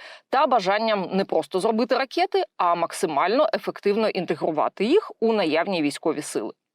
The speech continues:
Власне, останні навчання, на яких і показали, і випробували Dark Eagle,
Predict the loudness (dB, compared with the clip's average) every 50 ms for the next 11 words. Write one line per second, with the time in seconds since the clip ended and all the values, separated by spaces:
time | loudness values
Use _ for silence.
0 | _ _ _ _ _ _ _ _ _ _ -2 0 2 2 2 2 0 -4 -4 -4
1 | -4 -4 -4 -4 -2 -2 -2 -2 -2 -2 -2 -2 -4 -2 -2 -2 -2 -2 -2 -4
2 | -4 -2 -2 -2 -2 -4 -4 -4 -4 -4 -2 -2 -4 -6 -6 -6 -6 -2 0 0
3 | 0 0 -2 0 0 0 2 2 2 2 2 2 0 0 -2 -2 -4 -4 -4 -2
4 | 0 0 2 2 2 0 -2 -2 0 0 0 0 2 2 0 0 -2 -2 -2 -2
5 | -2 -2 -4 -6 0 2 2 4 4 4 2